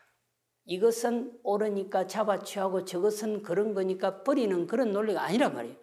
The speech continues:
옳고 그름을 다 던져버리란 말이지. 응? 법도 버리는데 비법이겠나 말이야.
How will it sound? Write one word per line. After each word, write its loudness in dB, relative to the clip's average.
옳고 2
그름을 0
다 -4
던져버리란 4
말이지. -16
응? -14
법도 2
버리는데 0
비법이겠나 -4
말이야. -12